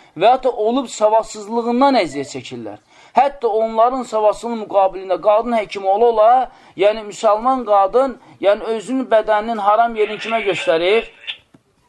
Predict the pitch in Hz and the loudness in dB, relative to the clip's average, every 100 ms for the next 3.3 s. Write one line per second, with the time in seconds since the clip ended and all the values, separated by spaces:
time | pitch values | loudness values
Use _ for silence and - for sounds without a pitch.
0 | _ _ - - 113 185 202 190 180 175 | _ _ -20 -20 -10 0 2 2 0 -2
1 | 185 - - 135 160 269 277 269 269 262 | -4 -6 -8 -6 0 0 0 -2 -4 -6
2 | 254 240 240 220 214 254 196 127 190 214 | -4 2 2 2 -4 -4 -4 -4 -4 -2
3 | 262 226 120 | -4 -6 -8